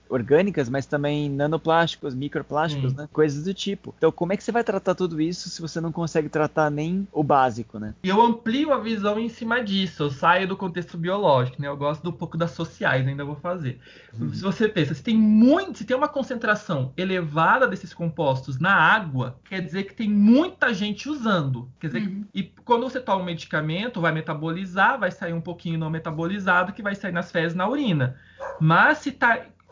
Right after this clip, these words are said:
Speaker 2: em concentrações elevadas na água super-, nas águas
Speaker 1: Sim.
Speaker 2: superficiais,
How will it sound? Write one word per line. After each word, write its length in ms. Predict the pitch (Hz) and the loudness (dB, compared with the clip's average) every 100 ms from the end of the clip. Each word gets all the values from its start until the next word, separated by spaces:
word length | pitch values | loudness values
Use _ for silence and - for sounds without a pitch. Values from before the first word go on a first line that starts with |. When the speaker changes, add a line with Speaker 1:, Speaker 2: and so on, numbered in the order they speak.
| - | -8
Speaker 2:
em 80 | |
concentrações 1040 | 214 226 240 226 214 - 208 165 127 127 - | -4 -4 -4 -4 -4 -4 -2 0 -2 -6 -2
elevadas 800 | 185 170 135 147 196 233 214 170 | 0 0 2 6 6 4 0 0
na 100 | 156 | 0
água 460 | 151 156 139 139 | 0 0 -4 -6
super-, 360 | 127 - 147 147 | -6 -10 -12 -10
nas 140 | 156 139 | -10 -8
águas 180 | 139 135 | -8 -8
Speaker 1:
Sim. 60 | |
Speaker 2:
superficiais, 680 | - 131 120 175 196 170 - | -10 -10 -8 -4 -2 -2 -6